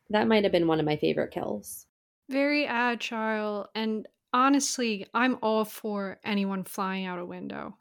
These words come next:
Speaker 1: Yes.
Speaker 2: <laughs> I love window kills.
Speaker 1: Curtains is my favorite window kill.
Speaker 2: Yeah, or things getting thrown through windows.
Speaker 1: Yes.
Speaker 2: Glass
Speaker 1: Yes.
Speaker 2: breaking. It reminds me, like, of Stone Cold.
Speaker 1: <laughs>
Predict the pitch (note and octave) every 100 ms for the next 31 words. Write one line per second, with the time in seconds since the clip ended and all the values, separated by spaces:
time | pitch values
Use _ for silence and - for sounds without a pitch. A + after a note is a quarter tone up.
0 | - F3+ D#3+ D#3 - - - - - -
1 | B3 B3+ B3 A#3+ A#3+ A3 A3 A3 G3+ F#3
2 | - - - - - - - - F3+ F3
3 | D#3+ D#3 E3+ - F#3 F3+ E3+ E3+ F3+ E3
4 | D#3+ D#3 E3 D#3 D3+ - F3 - G3 -
5 | _ _ _ - B3+ G#3 - - B3+ B3
6 | - D4 D#4 C#4+ - B3+ A3+ G3+ - A3
7 | A3 G#3+ G3+ G3 - G3 - A2 - -
8 | D#2+ - - - - - - - E3+ D3
9 | D3 - - - - G3+ F3 D#3+ - -
10 | - F#3 D3+ E3+ - - B3+ B3 - A#3+
11 | A#3+ C#4 D4+ D4+ - C4+ B3 G#3+ A3 G3+
12 | - - G#3+ G3+ C#4 G2+ - - - -
13 | - _ _ -